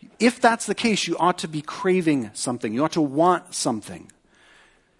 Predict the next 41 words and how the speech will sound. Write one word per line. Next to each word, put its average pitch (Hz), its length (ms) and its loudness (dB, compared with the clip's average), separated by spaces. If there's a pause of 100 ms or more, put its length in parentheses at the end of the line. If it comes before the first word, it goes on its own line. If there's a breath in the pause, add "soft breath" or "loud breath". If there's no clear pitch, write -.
And 160 140 2
then 208 80 6
he's 226 140 4
gonna 190 200 8
lay 175 280 6
out 180 200 6
a 147 60 0
commandment. 139 600 -2
Not 170 160 6
all 226 160 4
commandments 202 580 0
are 151 240 6
the 143 140 -6
same. 143 300 2
We 147 100 4
are 156 80 6
used 214 260 0
to 170 80 -6
talking 185 340 2
about 147 280 4
commandments 151 560 0
in 139 160 -2
the 131 80 -2
context 156 540 -2
of 120 100 -6
the 117 60 -10
Ten 160 200 -2
Commandments, 175 540 -6 (320 loud breath)
right? 151 200 2 (200 loud breath)
"Thou 143 180 6
shalt" 156 380 2
and 135 80 -2
"thou 139 100 0
shalt 123 300 -2
not." 131 360 -2 (220 loud breath)
But 170 140 -2
sometimes 247 420 0
a 160 60 0
commandment 180 600 0 (280 loud breath)
is 156 180 -2
just, - 480 0